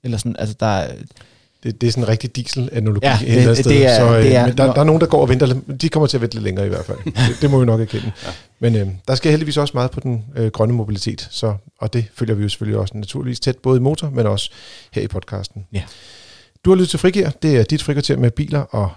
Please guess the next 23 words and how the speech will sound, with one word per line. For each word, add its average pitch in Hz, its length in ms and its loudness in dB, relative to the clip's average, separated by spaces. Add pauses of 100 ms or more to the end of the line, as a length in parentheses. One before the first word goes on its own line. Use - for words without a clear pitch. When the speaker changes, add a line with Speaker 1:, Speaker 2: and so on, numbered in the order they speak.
Speaker 2:
livet 117 160 -4
som 101 120 -4
bilist. 131 400 -2 (340)
Aske, 120 240 0
han 120 120 2
har 123 60 -2
som 117 140 -2
altid 127 240 -4
lagt 113 360 -2
en 113 60 -2
masse 104 220 0
links - 500 -2
ind 147 220 -2
i 113 360 0
episodebeskrivelsen. 160 800 -4
Der 117 60 -4
er, 110 280 -4 (420)
kan 120 100 -2
du 117 40 2
læse 117 200 0
alt 123 160 -4
om 113 200 -2 (100)
Autoindex-dagen. 156 720 -2